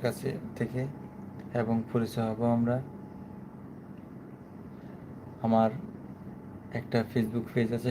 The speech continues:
সবাই আমার Facebook পেজে ঘুরে আসবেন, বিডি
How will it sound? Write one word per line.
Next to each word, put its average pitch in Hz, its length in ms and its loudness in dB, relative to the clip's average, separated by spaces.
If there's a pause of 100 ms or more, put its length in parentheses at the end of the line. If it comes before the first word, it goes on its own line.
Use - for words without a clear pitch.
(120)
সবাই 117 240 4
আমার 113 220 4
Facebook 113 380 0
পেজে 117 320 0 (540)
ঘুরে 113 220 6
আসবেন, 113 280 4 (540)
বিডি 117 280 6